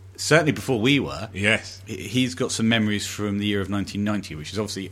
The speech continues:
Speaker 1: after, um, Oomph came out.
Speaker 2: Nineteen eighty-seven.
Speaker 1: Nineteen eighty-seven.
Speaker 2: Yeah.
Speaker 1: Uh, but he talks of that era, listening to Mother's Milk as that was coming out,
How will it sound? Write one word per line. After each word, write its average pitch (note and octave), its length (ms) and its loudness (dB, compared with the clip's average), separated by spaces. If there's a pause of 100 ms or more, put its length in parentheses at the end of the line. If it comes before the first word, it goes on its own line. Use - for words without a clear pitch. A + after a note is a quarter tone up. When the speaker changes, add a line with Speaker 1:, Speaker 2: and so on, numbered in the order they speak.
Speaker 1:
after, A2+ 540 2 (500)
um, F#2 400 -2
Oomph G2+ 140 0
came - 20 -
out. F#2 140 -2
Speaker 2:
Nineteen F#2 300 0
eighty-seven. E2+ 460 -6 (760)
Speaker 1:
Nineteen F2+ 260 -2
eighty-seven. E2 540 -6 (240)
Speaker 2:
Yeah. E2 180 -8 (500)
Speaker 1:
Uh, G2+ 360 -2 (320)
but - 260 0 (220)
he C3+ 500 2 (180)
talks C#3 420 4
of F#2+ 120 -2
that B2 260 4
era, G#2 380 0
listening G#2+ 360 -2
to - 120 -6
Mother's G2 340 -2
Milk G2 440 -2 (1040)
as G2+ 140 -4
that A2 200 4
was A2+ 120 -8
coming G2 320 -2
out, F#2 300 -2